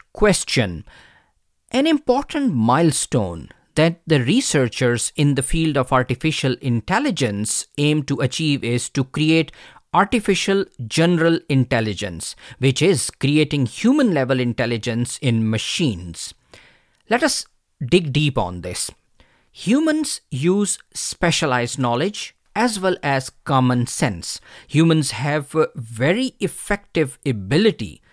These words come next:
to combine knowledge from different disciplines, from different specialized areas, from different sources to create, uh, new knowledge very quickly. Most of the times it involves human imagination and common sense.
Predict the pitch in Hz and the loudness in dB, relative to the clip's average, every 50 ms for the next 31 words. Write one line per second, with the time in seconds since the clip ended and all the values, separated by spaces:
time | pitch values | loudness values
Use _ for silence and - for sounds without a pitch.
0 | _ _ - 160 147 - 170 160 151 147 147 151 156 151 135 120 113 113 120 131 | _ _ -2 -2 0 2 2 2 4 4 2 2 2 2 0 0 0 0 0 2
1 | 139 185 226 - - - - - 135 120 110 104 143 131 - - 135 120 101 98 | 0 0 -2 -2 -8 -8 -4 -2 -2 -2 0 -2 -2 -4 -2 -2 -2 -2 -2 -4
2 | 104 - - 123 - - 139 170 233 262 - - - _ _ - - - - - | -6 -6 -6 -6 -4 -2 -2 -2 -2 -4 -6 -10 -14 _ _ -20 -16 -6 0 2
3 | 160 147 135 - 165 165 - - 170 156 135 - - - - - 170 - - - | 2 2 2 2 0 0 0 0 0 -2 -2 -4 -6 -6 -2 -2 -2 0 0 0
4 | 143 123 117 117 - - - 131 123 120 117 117 123 143 180 208 - - _ - | 0 0 0 -2 -4 -4 0 0 0 0 0 -2 -2 -4 -4 -6 -10 -14 _ -20
5 | - - - - - 196 190 185 185 180 - 147 139 190 185 - - 185 156 139 | -20 -20 -16 -6 0 2 4 4 4 2 -2 0 0 0 0 0 -2 0 0 0
6 | - - - - 233 214 180 - - - 135 120 117 - - 147 131 - 151 165 | -2 -2 0 2 4 4 4 2 0 -2 -2 -2 -2 -4 -4 -6 -4 -4 -2 -2
7 | 165 165 165 160 165 _ - 170 170 170 170 - _ _ _ _ - 139 151 170 | 0 0 0 -2 -4 _ -4 -2 0 0 -2 -4 _ _ _ _ 2 4 6 6
8 | 175 170 151 139 131 127 120 127 180 214 - - - - 113 123 120 120 120 131 | 6 6 6 6 4 4 4 2 0 0 -2 -8 -10 -8 -2 -2 0 0 0 -2
9 | 131 - - 311 277 - - - 110 104 107 _ _ _ - _ _ _ _ - | -2 -4 -4 -4 -4 -4 -6 -8 -8 -8 -10 _ _ _ -20 _ _ _ _ -20
10 | - - - _ - 185 214 302 392 - - 330 302 269 - - 208 180 175 175 | -20 -20 -16 _ -2 0 0 0 0 0 -2 -4 -4 -4 -2 -2 -2 -2 0 0
11 | 180 170 - 160 - - 147 143 139 135 143 143 151 151 143 - - - _ - | -2 -2 -4 -4 -4 -4 -4 -4 -2 0 0 2 2 0 0 -4 -10 -14 _ -20
12 | - - - - 175 185 196 190 180 175 - 139 127 127 123 127 127 - 135 127 | -20 -12 -4 0 0 2 2 2 0 0 0 0 2 2 2 0 0 -2 -2 -2
13 | 131 135 143 - - 196 185 175 - - 156 131 123 127 - 113 107 110 110 110 | 0 -2 -2 -4 -4 -6 -6 -8 -6 -4 -2 -2 -2 0 -2 -2 -2 -2 -2 -4
14 | 113 - - - 226 208 135 104 - - - | -4 -6 -6 -4 -4 -4 -4 -6 -8 -10 -12